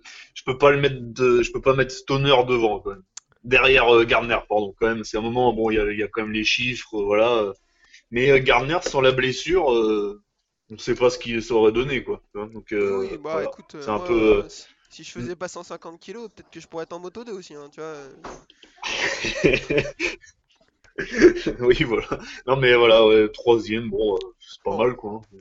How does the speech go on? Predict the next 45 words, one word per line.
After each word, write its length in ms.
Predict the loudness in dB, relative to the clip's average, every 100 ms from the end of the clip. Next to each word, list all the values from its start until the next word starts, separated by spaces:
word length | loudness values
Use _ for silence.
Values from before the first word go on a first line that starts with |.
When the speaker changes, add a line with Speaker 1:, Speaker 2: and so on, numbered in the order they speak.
| _
Speaker 2:
Ça 160 | -14
me 80 | -10
rassure, 420 | -8 -8 -10 -12
j'ai 140 | -12 -14
cru 180 | -16 -14
que 260 | -12 -12
t'allais 240 | -12 -12 -12
essayer 240 | -14 -18
de 40 | -16
me 100 | -14
faire 180 | -12
démarrer 400 | -12 -12 -12 -10
exprès. 340 | -12 -16 -12 -10
Moi 140 | -8
aussi, 280 | -8 -8 -12
j'ai 140 | -10 -10
mis 100 | -8
Wade 180 | -4 2
Speaker 1:
Non, 120 | 6
Speaker 2:
Gardner 320 | 8 6 6
Speaker 1:
non, 80 | 4
Speaker 2:
troisième, 300 | 2 2 -4
Speaker 1:
quand 40 |
même. 60 | -6
Speaker 2:
voilà, 340 | -2 0 0 -2
un 120 | -12 -14
titre. 420 | -14 -16 -16 -20 _ _ _ _
Mais, 240 | -10 -8
euh, 340 | -8 -10 -12 -16 -20 _ _
enfin, 280 | _ -14 -14 -16
icône 340 | -20 -14 -14 -14
je, 120 | -18
de, 340 | -18 -18 -18
de 60 | -12
l'âge 220 | -12 -10
d'or 140 | -12 -12
des 80 |
motos 220 | -14 -18 -18
G 140 | -16
P, 100 | -16
comme 180 | -18 -20
je 60 |
l'ai 80 | -20
dit, 120 | -20
mais 160 | -16 -16